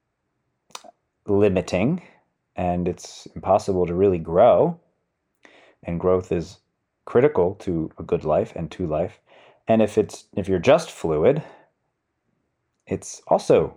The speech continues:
surprisingly hard to grow 'cause you don't have anything to root down in. You need both.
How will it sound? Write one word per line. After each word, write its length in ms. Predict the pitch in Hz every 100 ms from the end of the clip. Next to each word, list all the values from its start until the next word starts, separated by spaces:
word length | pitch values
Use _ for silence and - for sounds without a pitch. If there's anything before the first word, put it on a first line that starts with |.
| _
surprisingly 600 | - - 85 82 85 80
hard 320 | 82 90 82 -
to 240 | 87 85 - _ _ _ _
grow 260 | - 85 80
'cause 160 | 95
you 60 | 92
don't 160 | 113 127
have 100 | 123
anything 320 | 123 120 110
to 80 | 104
root 300 | 113 135 -
down 300 | 139 180 104
in. 260 | - 117 _ _ _ _ _ _ _ - - _ _ _ _ _ _
You 100 | 107
need 280 | 107 135 165 - -
both. 680 | 147 156 - - - -